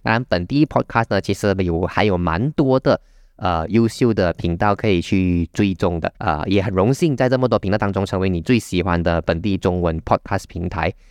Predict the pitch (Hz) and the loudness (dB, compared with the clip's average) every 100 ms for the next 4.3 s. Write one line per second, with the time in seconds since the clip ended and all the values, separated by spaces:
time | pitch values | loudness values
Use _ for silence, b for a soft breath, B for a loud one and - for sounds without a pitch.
0 | _ _ - - 123 135 156 127 85 123 | _ _ -4 0 2 2 0 0 0 0
1 | - 110 104 110 113 110 95 101 101 95 | 0 0 0 2 0 2 0 0 0 2
2 | 101 98 - 120 - - _ _ - 78 | 2 2 0 -4 -4 -12 _ _ -6 -2
3 | 80 78 85 87 90 98 82 85 95 101 | -2 -2 -2 -2 0 0 0 -2 0 0
4 | 110 - 92 | 0 0 0